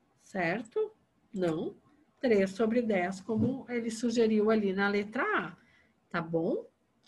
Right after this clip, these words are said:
Vamos continuar. Foram vendidos quarenta e três sucos de laranja. Como é que eu sei se isso tá, como é que eu sei a quantidade de sucos de laranja que foram vendidos? Eu sei que dois terços das vendas é suco de laranja.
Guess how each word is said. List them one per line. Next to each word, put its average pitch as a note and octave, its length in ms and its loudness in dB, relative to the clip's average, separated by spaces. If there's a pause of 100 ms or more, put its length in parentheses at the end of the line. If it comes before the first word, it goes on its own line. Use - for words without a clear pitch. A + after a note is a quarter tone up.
(440)
Vamos F#3+ 360 2
continuar. A3 840 2 (400)
Foram D#4+ 540 8
vendidos G#3+ 800 2
quarenta C4+ 640 6
e A4+ 140 8
três E4 300 6
sucos C4+ 500 2
de C#4 100 4
laranja. G3 800 6 (400)
Como F4+ 200 0
é C#5+ 180 2
que - 100 4
eu A4+ 100 6
sei G3+ 380 2
se G3+ 220 0
isso F#3 260 -4
tá, G#3 120 -4
como C#4 200 -2
é B4+ 60 0
que B4+ 120 0
eu C5+ 60 6
sei G#4+ 360 4
a - 40 4
quantidade A#3 800 4
de G#3 100 2
sucos G#3+ 460 2
de G#3+ 100 6
laranja F#3+ 500 6
que F#3 140 -4
foram F#3 380 2
vendidos? F3+ 800 -2 (420)
Eu A#3+ 160 8
sei D#4 300 4
que G4 180 6
dois D4 680 8
terços C4 600 6
das G3 320 6
vendas G#3 520 4
é F#3+ 80 4
suco F#3 360 0
de F3+ 140 0
laranja. D#3+ 640 2